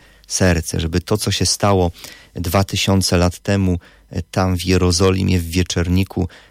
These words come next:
żeby nastąpiło także, no, w naszych sercach właśnie w tę niedzielę Pięćdziesiątnicy.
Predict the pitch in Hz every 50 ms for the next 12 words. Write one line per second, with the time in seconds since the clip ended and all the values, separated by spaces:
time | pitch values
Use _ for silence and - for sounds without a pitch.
0 | _ - 95 85 85 95 87 82 90 92 90 90 90 87 - - - 90 85 82
1 | - - 90 85 85 82 - - 87 80 85 - 90 85 80 80 - - - -
2 | - - _ - - - 73 76 - 107 - - - - - - 127 - - -
3 | 53 - - - - - - 82 82 87 87 87 - - - 87 - - - 92
4 | 87 87 85 82 76 78 85 80 80 80 78 - - 87 82 - 85 - - -
5 | - - - - 82 - - -